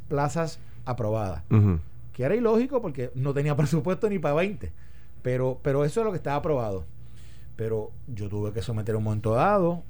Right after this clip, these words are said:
Speaker 1: una terna de los Pepe y ellos aprobarme en base al presupuesto, aprobarme ese nombramiento. Pues entonces, quiere decir que el gobierno tiene esa información.
Speaker 2: Pues claro que la
Speaker 1: Entonces, yo
Speaker 2: tiene.
Speaker 1: lo que no entiendo es,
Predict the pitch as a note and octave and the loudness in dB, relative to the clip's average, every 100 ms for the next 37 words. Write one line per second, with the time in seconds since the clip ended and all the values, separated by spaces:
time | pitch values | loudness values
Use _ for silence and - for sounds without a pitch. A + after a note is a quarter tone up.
0 | - G2+ G#2 G2 G#2+ G#2 G#2+ G#2+ A2 - | -8 -4 -4 -2 -2 -2 -2 0 -2 0
1 | F3+ G3 D#3 D#3+ - - - - - A2 | 2 2 0 -4 -6 -10 -10 -10 -10 -6
2 | G2 A2+ F3+ - - A#2+ A2 G#2 A2 D3 | -2 -2 -4 -6 -8 -6 -2 -2 0 0
3 | D3+ C3+ C3+ A2 G2 A2 G2 A2 G2+ A3+ | 0 -2 -2 0 0 0 0 0 0 0
4 | F#3 A#2 A2+ D#3+ F#3+ G3 F#3+ F#3 B2+ A2 | 0 -2 0 -2 -2 -2 0 0 0 -2
5 | G#2+ - - - - - G2 G2 - A#2 | -4 -6 -12 -12 -10 -6 -4 -4 -2 -2
6 | A2+ E2+ D2+ - - - - - - - | 0 -4 -6 -6 -10 -10 -10 -12 -10 -6
7 | F2+ F2 F#2 E2+ E2+ D3 D#3+ G#2 G2+ F#2+ | -4 -2 -2 -2 0 0 2 2 2 0
8 | G2 F2+ F#2 F#2 E2+ D#2 - D2+ E2+ D3 | 0 0 -2 -4 -4 -4 -4 -4 -2 2
9 | A2 - E2 C2+ D#2+ G2+ E3 D3 D3+ D3 | 2 4 4 4 4 4 6 6 8 6
10 | D3+ D3 D#3 D#3+ D#3 D#3 D#3+ E3 E3 E3+ | 4 2 0 -4 -6 -6 -6 -6 -4 -2
11 | D#3+ B2+ | 0 -2